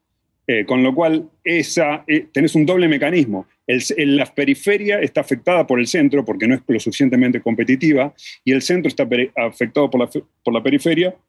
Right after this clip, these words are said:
porque la tiene que subsidiar y perder su dinamismo. Eso no pasó en, no, no pasó en Australia, en Canadá y en Estados Unidos. En Estados Unidos, para que no pasara, obviamente tuvo que haber una guerra civil muy fuerte, ¿no?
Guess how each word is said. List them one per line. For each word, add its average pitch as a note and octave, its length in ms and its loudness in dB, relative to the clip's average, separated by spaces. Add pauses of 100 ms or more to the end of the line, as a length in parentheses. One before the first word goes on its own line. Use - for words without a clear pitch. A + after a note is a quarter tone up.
(260)
porque D3+ 420 0
la B2 140 2
tiene B2+ 180 2
que A#2 80 -2
subsidiar B2+ 540 2
y C3+ 40 2
perder A2+ 380 -2
su - 160 -4
dinamismo. G#2 640 -2 (440)
Eso A3 580 0
no C#3 260 4
pasó F#3 680 -2
en, A#2+ 460 4
no, C#3 160 2 (120)
no D3 320 4
pasó D#3+ 280 0
en D3 100 4
Australia, D#3 400 0
en C3+ 60 4
Canadá A#2 320 0
y C3+ 60 4
en A#2+ 60 2
Estados A2+ 300 -2
Unidos. G3 320 0 (200)
En C#3 100 0
Estados C#3 420 0
Unidos, G3+ 200 2
para A2+ 200 -2
que C3+ 60 2
no D#3 100 2
pasara, D3+ 460 0 (420)
obviamente C3 380 2
tuvo C#3 160 0
que - 120 -2
haber D3+ 120 0
una D3 140 2
guerra C3 260 0
civil A#2+ 240 2
muy A2+ 140 2
fuerte, F#2+ 400 -4
¿no? A#2 200 -6